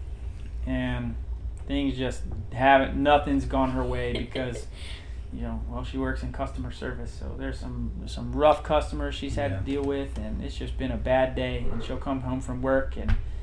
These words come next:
Speaker 1: you know, I'll be like, you know, "How's your day?" And, you know, the only,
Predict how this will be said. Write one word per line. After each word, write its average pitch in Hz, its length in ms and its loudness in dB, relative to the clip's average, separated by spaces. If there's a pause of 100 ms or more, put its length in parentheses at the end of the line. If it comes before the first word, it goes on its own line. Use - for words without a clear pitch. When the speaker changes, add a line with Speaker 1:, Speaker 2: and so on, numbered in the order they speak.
(260)
Speaker 1:
you 117 60 0
know, 117 60 0
I'll 120 100 0
be 131 60 -2
like, - 160 4
you 160 140 10
know, 165 80 4
"How's 170 280 8
your 180 100 2
day?" 160 320 8
And, 110 260 0 (400)
you 120 100 -2
know, 113 240 0 (280)
the 107 80 0
only, 139 500 2